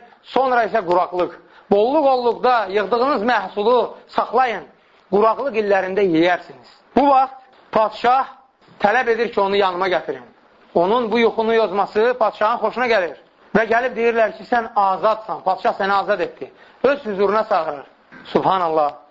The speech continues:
Hər birimizi padşah zindanda olduğumuz vaxt gəlib azad etsəydi, gülə-gülə, böyük məmnuniyyətlə zindanı tərk edib, zindandan tezliklə çıxardı.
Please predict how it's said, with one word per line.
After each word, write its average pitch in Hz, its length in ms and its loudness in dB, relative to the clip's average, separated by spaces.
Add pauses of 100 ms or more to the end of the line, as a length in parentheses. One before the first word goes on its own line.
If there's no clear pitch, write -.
(220)
Hər 254 320 2
birimizi 208 380 -2
padşah 214 600 0 (380)
zindanda 226 800 2 (380)
olduğumuz 202 600 0
vaxt 190 260 -2
gəlib 190 280 0 (360)
azad 202 380 0
etsəydi, 202 560 -2 (600)
gülə-gülə, 175 520 0 (720)
böyük 277 380 2
məmnuniyyətlə 247 760 0 (480)
zindanı 202 480 0
tərk 202 320 0
edib, 175 240 -6 (240)
zindandan 185 760 0
tezliklə 196 600 0
çıxardı. 190 420 -2